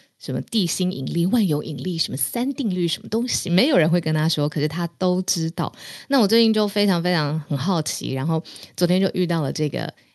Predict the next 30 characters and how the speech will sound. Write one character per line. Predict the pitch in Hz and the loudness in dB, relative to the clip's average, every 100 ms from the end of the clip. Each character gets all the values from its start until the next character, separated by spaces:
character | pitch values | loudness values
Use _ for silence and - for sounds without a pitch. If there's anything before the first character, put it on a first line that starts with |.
| - | -2
Haley | 226 254 240 170 | 2 6 6 4
可 | 143 151 | 2 0
爱 | 156 | 2
小 | 180 143 | 2 2
妹 | 139 | 0
妹。 | - - - | -2 -6 2
如 | 196 | 6
果 | 233 | 8
你 | 185 | 8
在 | 190 | 4
听 | 190 196 | 4 4
的 | 180 | 6
话 | 180 180 | 4 4
呢， | 147 135 156 | 2 0 0
这 | 175 | 2
一 | |
段 | 175 180 | 2 4
话 | 185 | 2
是 | 165 156 | 0 -2
给 | 151 - | -2 -2
你 | - - | -2 -4
的， | - | -4
希 | 165 | 2
望 | 180 175 | 4 6
你 | 135 | 2
不 | - | 2
论 | 151 151 | 2 4
在 | 147 | 2
台 | 151 135 | 0 0
湾 | 143 160 | 2 0